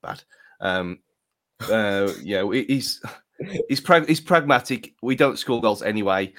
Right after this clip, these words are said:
It's, <laughs> it's one of them. It, it, it seems like a match made in heaven in kinda, some kind of sick way.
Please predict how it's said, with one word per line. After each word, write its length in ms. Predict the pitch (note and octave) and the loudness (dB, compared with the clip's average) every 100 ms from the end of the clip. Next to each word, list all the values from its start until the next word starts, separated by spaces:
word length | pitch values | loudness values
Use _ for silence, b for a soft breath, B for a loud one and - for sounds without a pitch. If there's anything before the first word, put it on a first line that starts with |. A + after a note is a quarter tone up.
| b b b _ _ _ _ - - - - | b b b _ _ _ _ -18 -18 -12 -6
It's, 280 | C#3 - - | -4 -4 -4
<laughs> 160 | C3 D#3 | 0 2
it's 200 | D3 D3 | 2 2
one 120 | C3+ | 2
of 60 | A2+ | 2
them. 200 | A2 A2+ | 0 -2
It, 180 | B2 - | -6 -6
it, 160 | C3 - - | -8 -8 -10
it 120 | B2+ | -2
seems 200 | D#3 C#3+ | -2 0
like 100 | B2 | -2
a 60 | |
match 220 | B2+ A#2+ B2 | -2 -4 -2
made 140 | A2+ | -2
in 100 | G#2+ | -2
heaven 300 | A2+ G#2 A2 | -4 -4 -4
in 120 | G#2 | -6
kinda, 300 | G2+ G2+ F#2+ - | -8 -8 -8 -10
some 140 | A2+ | -12
kind 140 | G#2+ F#2+ | -10 -10
of 60 | |
sick 260 | - G#2 - | -10 -14 -6
way. 320 | G2 E2 F#2+ | -6 -6 -12